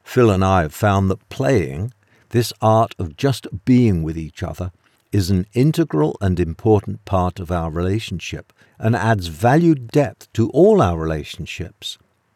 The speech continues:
We set time aside every evening when we spend time connecting, hanging out together, experiencing each other, playing games, talking, making love, and what an apropos term that is, creating, watching,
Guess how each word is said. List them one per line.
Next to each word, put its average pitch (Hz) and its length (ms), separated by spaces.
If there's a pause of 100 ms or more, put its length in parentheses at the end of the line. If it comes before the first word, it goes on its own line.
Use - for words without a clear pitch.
(300)
We 120 140
set - 320
time 107 320
aside 107 440
every 143 280
evening 110 640
when 101 160
we 98 80
spend 104 380
time 120 380
connecting, 123 680 (300)
hanging 123 360
out 123 240
together, 123 460 (260)
experiencing 147 920
each 131 160
other, 127 260 (300)
playing 131 400
games, 123 680
talking, 117 880
making 120 420
love, 120 460 (300)
and 90 100
what 90 160
an 92 60
apropos 92 500
term 85 360
that 90 200
is, - 240 (300)
creating, 131 760 (220)
watching, 127 520